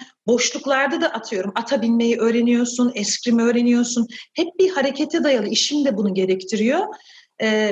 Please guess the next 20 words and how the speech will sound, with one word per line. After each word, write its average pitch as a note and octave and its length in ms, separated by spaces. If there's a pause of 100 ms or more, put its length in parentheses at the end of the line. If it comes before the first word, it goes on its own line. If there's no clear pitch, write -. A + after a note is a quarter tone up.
belim A3+ 240
de F#4+ 80
sinir D4+ 260
sıkışması - 640
oldu. F#3 460
Çünkü A#3+ 420
bir A#3 80
saat A#3+ 340
spor C4 240
yapıyorum C4 400
ama G4+ 180
gerisinde A#3+ 600
hep G4 220 (720)
daha C4+ 320
hiç E4 200
vücudumun C4 440
alışık C4 440
olmadığı C4+ 480
bir G3 200
pozisyondayım D4 800